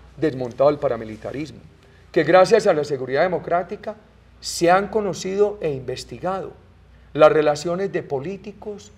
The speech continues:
con el paramilitarismo, que en el pasado no se investigaron las relaciones de políticos con la guerrilla,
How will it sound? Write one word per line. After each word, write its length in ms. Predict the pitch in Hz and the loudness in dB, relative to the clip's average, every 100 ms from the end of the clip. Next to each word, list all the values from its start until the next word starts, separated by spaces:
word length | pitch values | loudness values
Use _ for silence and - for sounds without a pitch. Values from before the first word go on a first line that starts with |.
| _ | _
con 180 | - 139 | -8 -6
el 100 | 127 | -4
paramilitarismo, 880 | 135 123 123 123 131 120 190 175 - - - _ - | -4 -4 -6 -12 -8 -6 -6 -8 -14 -20 -20 _ -8
que 120 | 139 | -6
en 80 | 131 | -6
el 120 | 131 | -8
pasado 680 | - 127 - 185 190 220 226 - - - - | -10 -8 -2 0 2 0 -4 -12 -20 -20 -6
no 160 | 151 160 | 0 0
se 120 | 190 | 0
investigaron 680 | 170 143 - 131 147 156 175 | 0 -2 -4 -4 -2 0 0
las 120 | 135 | -2
relaciones 480 | 123 120 127 139 156 | -2 -8 -8 -10 -8
de 120 | 131 | -10
políticos 640 | 127 120 147 156 147 139 | -10 -14 -14 -14 -16 -16
con 180 | - 113 | -16 -14
la 80 | 107 | -12
guerrilla, 460 | 107 147 165 135 | -12 -10 -10 -12